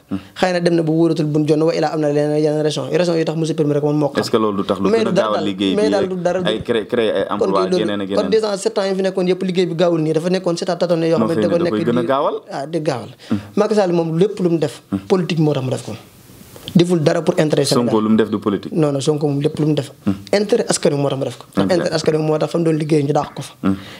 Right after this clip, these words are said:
Speaker 2: Intérêt askan wi moo tax lim daj lépp mu daj ko ci cinq ans yi.
Speaker 1: Ok.
Speaker 2: Mooy politicien bi ëpp ñu saaga. Boo bëggee million sax wala nga bëgg a tukki wala nga bëgg passeport, saagal président Sonko pour door ko mën a am.
Speaker 1: <laughs>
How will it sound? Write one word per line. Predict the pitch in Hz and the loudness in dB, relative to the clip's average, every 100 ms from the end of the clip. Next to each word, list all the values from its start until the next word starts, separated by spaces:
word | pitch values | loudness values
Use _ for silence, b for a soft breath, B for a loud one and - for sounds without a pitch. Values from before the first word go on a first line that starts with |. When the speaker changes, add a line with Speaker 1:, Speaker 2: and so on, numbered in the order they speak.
| B | B
Speaker 2:
Intérêt | 180 170 165 | 0 2 2
askan | 165 165 156 | 2 2 2
wi | 156 | 2
moo | 156 | 0
tax | 151 151 | -2 -4
lim | 165 156 160 | 0 2 2
daj | 151 139 | 0 0
lépp | 170 - | -2 0
mu | 151 | 2
daj | 135 | 2
ko | - 139 | -2 -2
ci | 143 | 2
cinq | 143 139 | 2 0
ans | 127 | -4
yi. | 123 - | -6 -6
Speaker 1:
Ok. | 95 - - | -6 -2 2
Speaker 2:
Mooy | 160 | 4
politicien | 156 165 160 160 147 | 4 2 2 0 0
bi | 156 | -2
ëpp | - | 0
ñu | 165 | 0
saaga. | 151 135 117 | 2 -2 0
Boo | 156 | 2
bëggee | 175 170 165 | 2 2 2
million | 165 160 143 | 2 2 2
sax | 151 | 0
wala | 160 | 0
nga | |
bëgg | 160 160 | 0 -2
a | |
tukki | 160 170 | -2 -2
wala | 160 | 0
nga | 160 156 | 2 2
bëgg | |
passeport, | 160 147 147 131 B B B | 0 -4 -6 -8 B B B
saagal | - 165 151 147 | -2 0 2 0
président | 151 143 143 | 0 0 0
Sonko | 143 135 | 0 -2
pour | 139 143 | -2 0
door | 135 | 0
ko | 139 | -2
mën | 131 | -6
a | |
am. | - | -4
Speaker 1:
<laughs> | - - 571 - - - | -2 0 0 0 -2 0